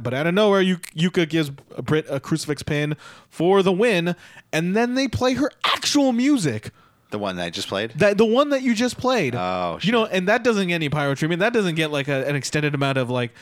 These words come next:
Speaker 1: attention towards it. And it was
Speaker 2: That must have been a, that must have been a
Speaker 1: It was
Speaker 2: production
Speaker 1: a
Speaker 2: bu-, a production
Speaker 1: signif-,
Speaker 2: botch. That
Speaker 1: it
Speaker 2: began.
Speaker 1: had to have been.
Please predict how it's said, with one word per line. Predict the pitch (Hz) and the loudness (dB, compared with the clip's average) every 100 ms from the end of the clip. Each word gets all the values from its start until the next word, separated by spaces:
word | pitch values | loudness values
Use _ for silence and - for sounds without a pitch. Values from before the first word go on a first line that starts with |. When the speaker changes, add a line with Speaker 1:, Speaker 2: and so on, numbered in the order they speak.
| - - | -20 -8
Speaker 1:
attention | 131 147 139 127 139 131 | -6 -2 -4 -4 -6 -4
towards | 127 135 143 139 | -2 0 0 0
it. | 180 - | 0 -2
And | 147 139 | -4 -2
it | 165 202 | 2 2
was | 175 156 | 4 4
Speaker 2:
That | 135 | 4
must | 135 - | 0 -2
have | 110 | -6
been | 85 | -6
a, | |
that | 90 95 | -4 -4
must | 95 - | -4 -6
have | 85 | -6
been | 78 | -6
a | 80 80 - | -6 -4 6
Speaker 1:
It | 202 | 6
was | 190 151 | 6 4
Speaker 2:
production | 135 127 | 0 -2
Speaker 1:
a | 123 | -6
Speaker 2:
bu-, | 156 | -4
a | |
production | 131 113 123 139 | -2 0 0 -2
Speaker 1:
signif-, | 165 | -2
Speaker 2:
botch. | 76 64 - - - | -2 -4 -6 -10 -6
That | 143 | -4
Speaker 1:
it | |
Speaker 2:
began. | 123 | -4
Speaker 1:
had | - 147 123 131 | -2 -2 -2 -4
to | 139 110 | -6 -6
have | 117 104 | -6 -8
been. | 107 101 | -8 -8